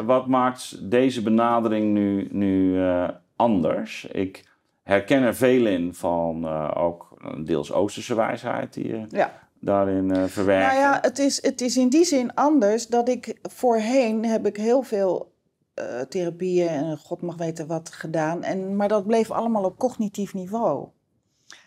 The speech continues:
Speaker 2: Dus cognitieve gedragsverandering en dergelijke. En voor sommige mensen werkt dat misschien wel. Alleen dan, dan kom je niet bij de pijn terecht. En de pijn is de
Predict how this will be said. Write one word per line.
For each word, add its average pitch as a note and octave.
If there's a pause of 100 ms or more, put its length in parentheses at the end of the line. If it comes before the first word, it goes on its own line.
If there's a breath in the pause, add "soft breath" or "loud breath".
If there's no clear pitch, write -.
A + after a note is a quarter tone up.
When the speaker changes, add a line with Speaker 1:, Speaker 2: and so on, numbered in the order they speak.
(240 loud breath)
Speaker 2:
Dus E3
cognitieve E3+
gedragsverandering D#3+
en E3
dergelijke. D3+
En E3+
voor F#3+
sommige A#3
mensen F3
werkt F3
dat E3+
misschien D3
wel. C3+
Alleen G3+
dan, G3+ (160)
dan F#3 (580)
kom A#3+
je G#3+
niet C#4+
bij F#3+
de F3+
pijn A#3
terecht. -
En F#3+
de F3 (200)
pijn A#3 (300 loud breath)
is A3+
de -